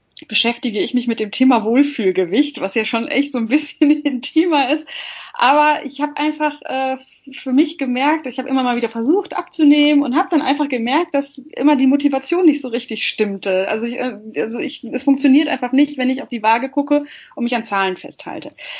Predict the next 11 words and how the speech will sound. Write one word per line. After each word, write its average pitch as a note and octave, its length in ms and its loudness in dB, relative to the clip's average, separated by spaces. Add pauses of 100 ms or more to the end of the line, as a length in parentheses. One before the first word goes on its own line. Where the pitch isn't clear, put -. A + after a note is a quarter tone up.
(180)
Was C#4+ 260 0
für D4 80 2
mich B3+ 220 0
aber A3 200 -2
sehr F#3 300 -4
wohl D#4+ 320 2
funktioniert G3 680 -8
hat, D4+ 200 -2 (360)
war A#3+ 260 2
zu B3+ 140 -8
sagen, A#3+ 540 -2